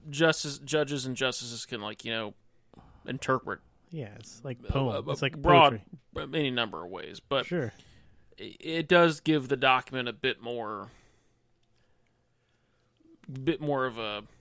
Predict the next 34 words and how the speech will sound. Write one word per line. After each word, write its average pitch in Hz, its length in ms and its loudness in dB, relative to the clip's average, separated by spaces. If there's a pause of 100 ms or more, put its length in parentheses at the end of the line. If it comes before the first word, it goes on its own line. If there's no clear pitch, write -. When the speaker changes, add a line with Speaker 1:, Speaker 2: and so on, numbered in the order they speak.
(200)
Speaker 1:
well, 127 220 -6
I 120 80 -6
mean, 120 200 -8 (460)
like 113 180 -18
I 113 40 -16
said, 113 300 -8 (460)
a 151 40 -18
bit 143 160 -2
more 139 160 -2
of 117 80 -12
a 113 60 -10
spirit 113 580 -6
than 120 200 -8
the 117 100 -4
art, 113 220 -2
'cause 135 140 -8
the 156 60 -2
articles 139 420 4
just 120 220 -10
very, 120 320 -4
just - 220 -16
bare 117 200 -8
bones. 113 640 -10
Speaker 2:
Sure. 147 260 -8 (380)
Speaker 1:
You 143 80 -6
didn't 135 180 -2
really 123 220 -4
feel 123 260 -6
anything 117 200 -8
more. 127 140 -4
Like, 127 180 -4
this 160 180 -2
is 139 100 -4
a, 123 100 -4